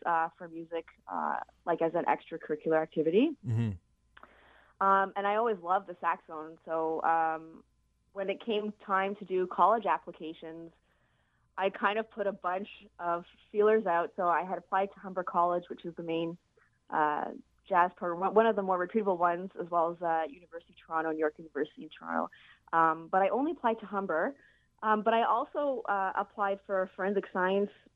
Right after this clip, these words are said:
Speaker 1: program at University of Toronto and, um, a program in, of arts and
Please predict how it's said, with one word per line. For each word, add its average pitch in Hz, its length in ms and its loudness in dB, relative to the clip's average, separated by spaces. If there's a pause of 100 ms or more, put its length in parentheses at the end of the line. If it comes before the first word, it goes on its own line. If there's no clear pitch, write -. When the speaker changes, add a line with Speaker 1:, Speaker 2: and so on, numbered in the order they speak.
(160)
Speaker 1:
program 180 300 6
at - 40 -2 (100)
University 170 400 0
of 170 120 -14
Toronto 170 380 2 (760)
and, 175 360 4
um, 170 380 4 (460)
a - 20 -12 (140)
program 220 340 4
in, - 40 0 (140)
of 175 180 2 (200)
arts 196 220 -4
and 190 80 -8